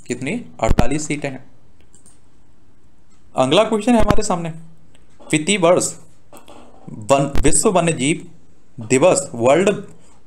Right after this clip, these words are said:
वाइ-, वर्ल्ड, वर्ल्ड लाइफ डे किस तारीख को मनाया जाता है? एक मार्च को, तीन मार्च को, पाँच मार्च को या दो मार्च को?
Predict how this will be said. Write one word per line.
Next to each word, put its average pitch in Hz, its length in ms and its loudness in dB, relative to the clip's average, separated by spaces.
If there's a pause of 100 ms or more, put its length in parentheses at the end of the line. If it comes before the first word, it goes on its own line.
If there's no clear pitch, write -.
(220)
वाइ-, 120 500 4 (360)
वर्ल्ड, 131 500 2 (880)
वर्ल्ड 143 460 4 (180)
लाइफ 127 380 2
डे 135 280 0 (200)
किस 165 180 2
तारीख 165 240 2
को 180 80 -4
मनाया 170 200 0
जाता 165 240 0
है? - 140 -4 (280)
एक 135 180 0
मार्च 156 280 0
को, 175 120 -4
तीन 135 200 -2
मार्च 139 260 0
को, 170 80 -6
पाँच 123 300 -4
मार्च 143 240 -2
को 185 120 0 (400)
या 127 120 6
दो 147 180 0
मार्च 110 300 -2
को? - 160 -14